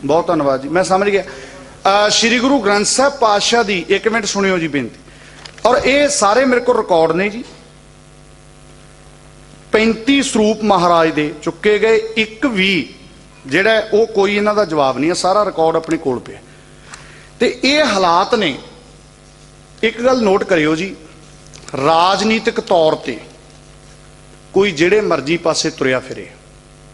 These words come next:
ਪਰ ਜਿੱਥੇ ਸ਼੍ਰੀ ਗੁਰੂ ਗ੍ਰੰਥ ਸਾਹਿਬ ਪਾਤਸ਼ਾਹ ਦੀ ਗੱਲ ਹੈ, ਭਾਵਾਂ ਕੋਈ ਕਿਹੜੀ ਮਰਜ਼ੀ ਪਾਰਟੀ ਹੈ,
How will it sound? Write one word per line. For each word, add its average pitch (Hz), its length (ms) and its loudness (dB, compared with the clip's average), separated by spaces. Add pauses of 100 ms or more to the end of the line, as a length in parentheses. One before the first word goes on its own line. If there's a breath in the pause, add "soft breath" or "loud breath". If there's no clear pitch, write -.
(1000 loud breath)
ਪਰ 254 120 -2
ਜਿੱਥੇ 262 520 -2
ਸ਼੍ਰੀ 226 360 -2
ਗੁਰੂ 277 260 0
ਗ੍ਰੰਥ 185 260 -2
ਸਾਹਿਬ 277 300 0
ਪਾਤਸ਼ਾਹ 226 540 0
ਦੀ 240 160 -2
ਗੱਲ 165 220 2
ਹੈ, 127 200 -4 (1900)
ਭਾਵਾਂ 175 320 2
ਕੋਈ 175 340 0 (420)
ਕਿਹੜੀ 294 280 2
ਮਰਜ਼ੀ 185 340 2
ਪਾਰਟੀ 131 460 -2
ਹੈ, 95 60 -16